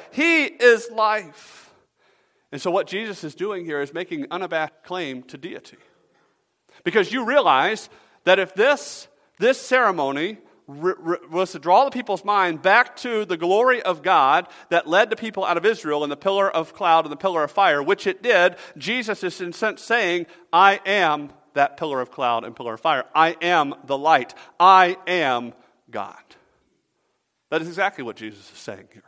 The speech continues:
He's not beating around the bush. He's showing exactly who he is. And notice very carefully the words that Jesus chose here. Jesus does not say, "I am a light," or, "I am a one who shows you the light."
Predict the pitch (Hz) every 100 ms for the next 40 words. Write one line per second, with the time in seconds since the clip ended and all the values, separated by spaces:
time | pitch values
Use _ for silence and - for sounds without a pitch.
0 | _ _ _ _ _ _ _ _ _ _
1 | 170 202 208 185 185 180 170 156 175 240
2 | - 180 - 214 226 208 180 151 175 175
3 | 170 151 190 202 190 - - - _ _
4 | _ _ _ _ _ _ _ _ 160 190
5 | 269 269 - 226 214 208 233 240 214 170
6 | 139 147 143 185 220 147 - - _ -
7 | 165 135 180 208 175 165 - 220 226 208
8 | - 113 - _ _ _ _ _ _ _
9 | - 240 269 220 185 185 156 190 240 381
10 | - 220 185 185 180 208 220 190 190 185
11 | - 202 240 247 196 143 117 - - -
12 | 170 185 208 214 190 185 170 175 220 214
13 | 196 208 196 - - 254 294 277 - 202
14 | 151 - - 170 160 147